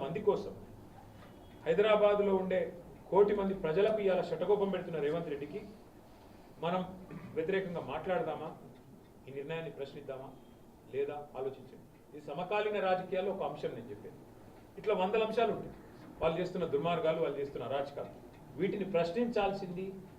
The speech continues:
వీటి మీద మాట్లాడాల్సింది, వీటి విషయంలో మిగతా సొసైటీని జాగృతం చేయాల్సింది ఖచ్చితంగా విద్యార్థి సోదరులే. ఎట్లయితే తెలంగాణ ఉద్యమంలో మీరు అందరినీ చైతన్యవంతం చేసింది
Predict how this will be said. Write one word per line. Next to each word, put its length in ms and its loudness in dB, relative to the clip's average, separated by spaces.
వీటి 240 -4
మీద 160 0
మాట్లాడాల్సింది, 760 2
వీటి 240 0
విషయంలో 360 2
మిగతా 240 0
సొసైటీని 560 0
జాగృతం 460 4
చేయాల్సింది 420 2
ఖచ్చితంగా 440 -4
విద్యార్థి 400 -4
సోదరులే. 380 -4
ఎట్లయితే 380 6
తెలంగాణ 320 6
ఉద్యమంలో 420 4
మీరు 160 8
అందరినీ 300 4
చైతన్యవంతం 540 -2
చేసింది 320 -12